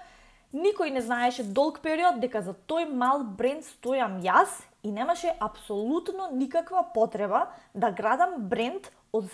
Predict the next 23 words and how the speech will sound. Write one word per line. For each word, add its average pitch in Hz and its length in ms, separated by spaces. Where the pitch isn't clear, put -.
себе 226 280
си 233 200
лично 202 480
или 254 180
да 202 120
се 220 160
експонирам 233 680
јавно, 185 500
да 208 140
бидам 240 300
инфлуенсер 226 800
за 196 160
бизнесот 311 520
да 233 80
почне 311 320
да 208 220
расте 320 460
и 285 60
да 233 100
почне 349 300
да 349 140
се 247 180
развива. 196 480